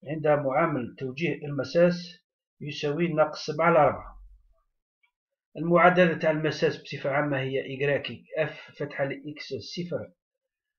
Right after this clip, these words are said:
مضروبة في إكس ناقص إكس صفر زائد اف لإكس صفر. إكس صفر هي نقطة المماس للمنحنى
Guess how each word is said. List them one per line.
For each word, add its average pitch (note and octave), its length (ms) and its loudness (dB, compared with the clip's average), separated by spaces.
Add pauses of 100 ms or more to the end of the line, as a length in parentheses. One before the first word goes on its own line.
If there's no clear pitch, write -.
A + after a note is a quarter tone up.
(720)
مضروبة C#3 420 -2
في C#3 260 -8
إكس D3 160 -10
ناقص D3 380 -8
إكس D3+ 260 -14
صفر C#3+ 160 -6
زائد C3+ 420 -6
اف E3 200 -2
لإكس B2+ 300 -10 (220)
صفر. G3 280 -4 (460)
إكس - 180 -12
صفر C#3+ 240 -8
هي C3 340 -4
نقطة D#3 480 -4 (640)
المماس C#3+ 680 0
للمنحنى C#3 1000 -4